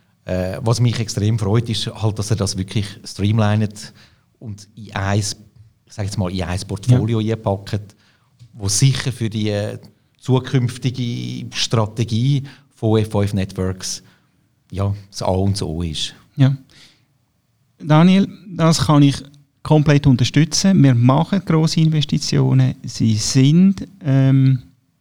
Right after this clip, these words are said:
Speaker 2: komplementär zu dem, was wir haben. Und das Ganze ist unter einer Strategie zusammengepackt. Von dem her ist die F fünf, die man vielleicht vor fünfzehn Jahren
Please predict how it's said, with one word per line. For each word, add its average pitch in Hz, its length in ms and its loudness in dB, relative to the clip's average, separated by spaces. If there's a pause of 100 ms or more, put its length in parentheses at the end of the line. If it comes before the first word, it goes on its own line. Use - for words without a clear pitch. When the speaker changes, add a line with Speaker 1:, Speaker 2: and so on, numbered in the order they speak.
(180)
Speaker 2:
komplementär 160 840 2
zu - 120 -6
dem, 117 200 0
was 117 160 -4
wir 107 100 0 (100)
haben. 143 380 4 (260)
Und 123 220 -4
das 120 160 -6
Ganze 127 540 2 (480)
ist 151 340 2
unter 127 320 0
einer 107 100 -4
Strategie 110 600 -4
zusammengepackt. 139 720 -4 (600)
Von 117 140 0
dem 135 200 6
her 170 200 4
ist 117 260 -4
die - 40 -8
F 120 160 0
fünf, 208 380 0
die - 120 -4
man 123 140 0
vielleicht 110 540 -6 (160)
vor 101 260 -12 (400)
fünfzehn 120 460 2
Jahren 131 320 2